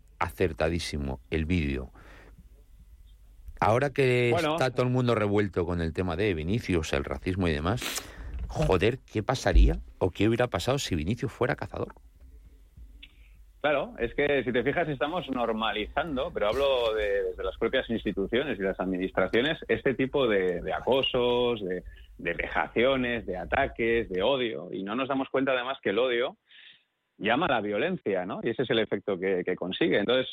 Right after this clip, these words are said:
Speaker 2: sí es cierto que cuando la persona es mediática, por lo que veo, hay tipos de, de clases de personas, como Vinicius, ¿no?
Speaker 1: Sí.
Speaker 2: Donde, donde, bueno, pues se centra toda la atención y todo el mundo se vuelca con ello,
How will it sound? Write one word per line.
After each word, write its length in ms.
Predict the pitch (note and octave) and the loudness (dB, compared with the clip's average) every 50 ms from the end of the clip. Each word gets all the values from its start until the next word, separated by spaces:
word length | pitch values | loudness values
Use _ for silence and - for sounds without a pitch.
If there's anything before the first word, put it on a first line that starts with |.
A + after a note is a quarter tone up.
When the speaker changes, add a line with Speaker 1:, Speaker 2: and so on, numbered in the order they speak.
| - | -2
Speaker 2:
sí 80 | - C3+ | -2 0
es 100 | C3+ - | 0 0
cierto 300 | - E3+ F3 - A2+ F#2 | -2 -2 0 0 0 0
que 100 | F#2+ F2 | 0 0
cuando 320 | F#2 F#2 F#2 F#2+ F#2+ F#2 | 0 0 0 0 2 2
la 100 | F#2 F#2 | 2 2
persona 380 | F2+ G2 F#2 - - A#2+ C3 C3 | 0 -2 -2 -2 0 0 0 0
es 80 | B2 A#2+ | 0 0
mediática, 500 | B2 A#2 B2 D3 D#3+ D#3 C3 G#2+ G#2 - | 0 2 2 2 0 0 0 0 0 0
por 100 | G#2 G#2 | 0 0
lo 60 | G2 | 2
que 100 | G2+ - | 2 2
veo, 120 | A#2 D3 | 2 2
hay 100 | D3+ C3 | 2 2
tipos 300 | - C3 A#2 - A#2 G2+ | 0 0 0 0 0 0
de, 460 | - A2 G#2+ G#2 G#2 G2+ F#2+ G2 G2 F#2+ | 2 2 4 4 4 2 2 0 -2 -2
de 140 | - G2 - | -2 0 0
clases 340 | B2 B2 A2 - A2+ F#2+ | 2 0 0 0 -2 -2
de 80 | - G2 | -2 -2
personas, 500 | - G#2+ G#2 - D3 D3+ D3 - - E3 - | -2 -2 -2 0 -2 -2 -2 -4 -6 -6 -6
como 180 | G2 F2+ F2+ | -4 -2 0
Vinicius, 560 | F#2 G2 A2 C3+ C3+ - C3 B2+ C#3 C#3 - - | 2 2 2 2 2 2 2 2 2 0 -2 -4
¿no? 80 | C3 | -4
Speaker 1:
Sí. 220 | F3+ D3+ C#3+ - C3+ | -2 -2 -2 0 0
Speaker 2:
Donde, 420 | - - F2+ F2+ F2+ - E2+ E2 - - - - - - - - - - | 0 0 0 0 0 0 -2 -4 -6 -10 -14 -16 -16 -16 -16 -18 -18 -6
donde, 560 | - - F#2+ F#2+ F#2 F#2 F2+ F2+ F#2 F2 F2+ F2 | 0 2 2 4 4 4 4 4 4 2 2 2
bueno, 280 | F#2+ G#2 G#2 A2+ B2 | 2 2 2 0 -2
pues 140 | - F#2 - | -2 -4 -4
se 80 | G2+ F2 | -2 -2
centra 320 | - G#2 G2 G#2+ G#2 F#2+ | 0 0 2 2 2 2
toda 200 | - G#2 G#2 G#2 | 2 2 2 2
la 80 | G#2 G#2 | 2 0
atención 460 | G#2 G#2 G#2 G#2 - - D3+ D3+ C3 | 0 -2 -6 -6 -4 -4 -2 -2 0
y 60 | G#2+ | 0
todo 180 | A2 A2 A2+ A2+ | 2 2 2 2
el 60 | A2 | 0
mundo 240 | A2+ A2 A2 A2 G#2+ | 0 -2 -2 -2 -2
se 140 | - A2 | -2 0
vuelca 360 | G2 G#2 A2 G#2 G2+ - G#2+ G#2 | 0 2 0 0 0 0 -2 -2
con 140 | A2+ A2+ | -2 -2
ello, 340 | B2+ C3+ C3 C#3 D#3 G3 A3 | -2 -2 -2 -2 -2 -4 -6